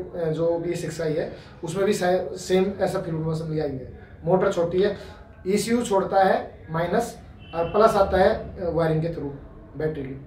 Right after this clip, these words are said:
तो उसमें भी सेम ऐसा ही है। और अगर आप, हो सकता है कति जो टिपटो हो, मतलब देखने में ये एक दूसरे में फिट भी हो सकते हैं, वो डाल कर कभी check करेंगे, ठीक है।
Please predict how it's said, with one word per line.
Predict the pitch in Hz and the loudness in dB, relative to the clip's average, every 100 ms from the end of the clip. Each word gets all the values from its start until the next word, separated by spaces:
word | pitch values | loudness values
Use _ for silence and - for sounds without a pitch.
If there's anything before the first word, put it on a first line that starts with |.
| - - - | -20 -20 -4
तो | |
उसमें | 175 180 208 | -2 4 4
भी | |
सेम | 214 202 190 | 4 2 2
ऐसा | 202 196 | 4 6
ही | 202 190 | 6 4
है। | 180 - - - - - - - - | 2 0 -6 -18 -20 -20 -20 -20 -4
और | 170 | 2
अगर | 190 185 185 180 | 6 6 6 8
आप, | 196 190 208 190 - | 8 8 6 2 0
हो | |
सकता | 165 170 190 | -2 2 6
है | 196 196 - | 8 8 4
कति | 185 202 196 190 - - - - | -2 -4 -4 -6 -10 -16 -20 -12
जो | 170 165 170 | -4 2 4
टिपटो | 165 202 - 202 | 4 0 2 4
हो, | 175 170 175 - | 4 4 0 -4
मतलब | 165 180 180 175 | -2 0 2 2
देखने | 180 180 180 | 2 2 0
में | 175 175 170 - - - | -2 -2 -4 -8 -16 0
ये | 185 | 4
एक | 185 | 4
दूसरे | 180 185 | 4 0
में | 185 | 0
फिट | - 160 | -2 -6
भी | 170 | -4
हो | |
सकते | 147 - 151 | -4 -6 -8
हैं, | 147 143 | -8 -8
वो | 160 170 | -4 0
डाल | 175 | 0
कर | 160 | 0
कभी | 160 165 | -2 -4
check | - 156 - | -4 -8 -10
करेंगे, | 113 107 107 - - - - - - - - | -16 -16 -16 -18 -20 -20 -20 -20 -20 -20 -12
ठीक | 175 185 | -4 0
है। | - | 0